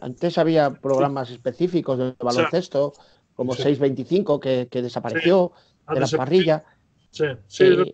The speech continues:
Speaker 1: eh, me refería a eso, mm, al papel del, al papel que con la, con la época dorada que está viviendo el Madrid de baloncesto, si realmente se podría,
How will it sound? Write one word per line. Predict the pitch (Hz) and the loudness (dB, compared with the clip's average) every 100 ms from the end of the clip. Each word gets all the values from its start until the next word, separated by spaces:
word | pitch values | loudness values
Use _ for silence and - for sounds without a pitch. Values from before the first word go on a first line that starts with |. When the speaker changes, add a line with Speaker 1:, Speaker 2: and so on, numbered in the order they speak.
| _ | _
Speaker 1:
eh, | - - - _ _ - - | -14 -14 -14 _ _ -20 -8
me | 160 | -2
refería | 156 165 190 214 | 0 2 4 6
a | 156 | 4
eso, | 151 127 120 _ | 4 -2 -4 _
mm, | - 127 - - - - _ _ _ - | -10 -8 -8 -10 -16 -20 _ _ _ -6
al | 139 | -2
papel | 147 131 165 175 | -2 2 2 4
del, | 170 165 - | 2 2 -2
al | 143 | -4
papel | 143 131 156 - | -4 -4 -4 -4
que | 165 | -2
con | 143 135 | -2 0
la, | 139 | -2
con | - 139 | -2 0
la | 143 | 0
época | - 180 170 | 0 -2 0
dorada | 170 170 165 | 2 2 0
que | 156 | -4
está | 160 | -2
viviendo | 151 151 151 | 0 0 -2
el | 151 | -2
Madrid | 147 147 156 | -2 0 0
de | 151 | 2
baloncesto, | 147 147 156 143 160 - - - - | 0 0 -4 -2 -2 -2 -14 -20 -4
si | 160 | 0
realmente | 143 156 180 180 185 | 2 2 0 -2 -4
se | 170 | -4
podría, | 143 139 151 156 139 127 | -4 -4 0 2 0 -4